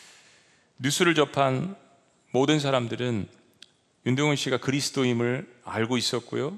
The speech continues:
그가 믿는 신앙으로 그런 용서를 할 수 있었다라는 것을 보고 엄청난 충격과 감동을 받았습니다. 그리고 미국 전역에서 많은 기부금들이 들어왔습니다.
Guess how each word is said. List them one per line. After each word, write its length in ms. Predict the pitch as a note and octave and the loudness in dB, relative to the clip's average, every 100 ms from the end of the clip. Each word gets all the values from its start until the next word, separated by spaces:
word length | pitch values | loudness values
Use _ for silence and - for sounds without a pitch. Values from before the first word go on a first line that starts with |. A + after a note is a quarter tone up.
| - - | -16 -10
그가 240 | C3 C#3+ | 0 2
믿는 320 | C3+ C3 C#3+ | 2 2 0
신앙으로 500 | C#3+ F3 F3 D#3+ D3+ | 0 0 0 2 0
그런 460 | - D3+ D3+ E3+ A#3 _ - - - _ | 2 2 2 0 -8 _ -20 -20 -20 _
용서를 600 | B2 D3+ E3 D#3 D3+ C#3+ | 2 4 4 2 2 0
할 180 | B2 D#3 | 0 -6
수 180 | D3 D#3 | -4 -6
있었다라는 640 | B2+ - C3+ C#3+ C3+ C3 | -4 -4 -2 0 0 0
것을 440 | C3 A#2+ - B2+ A#2+ | -2 -4 -6 -6 -4
보고 300 | B2 C3 C3 | -4 0 0
엄청난 500 | D3 - F3+ F3 E3 | 0 0 0 2 0
충격과 520 | - F#3 E3 - C3 | 0 0 -2 -2 -6
감동을 500 | - A2+ B2 B2+ A#2+ | -4 -2 -2 -2 -2
받았습니다. 720 | G#2 G2 F#2+ G#2 G#2+ - - _ _ _ _ | -2 -2 -4 -10 -10 -12 -16 _ _ _ _
그리고 220 | - C#3+ | -4 -2
미국 260 | C3+ C3+ B2+ | 0 -2 -2
전역에서 840 | - C3 C3 B2 - B2 D3+ - - - _ _ _ - | -2 -2 0 -2 -2 -2 -2 -4 -12 -20 _ _ _ -8
많은 600 | A2 A2 C3 C#3 B2+ E3+ | 0 2 4 2 0 -4
기부금들이 640 | - B2 C3+ C3+ B2+ A#2+ | -8 -4 -2 0 0 -2
들어왔습니다. 640 | A2 A2 G#2 F#2 - - | -2 -2 0 -2 -6 -10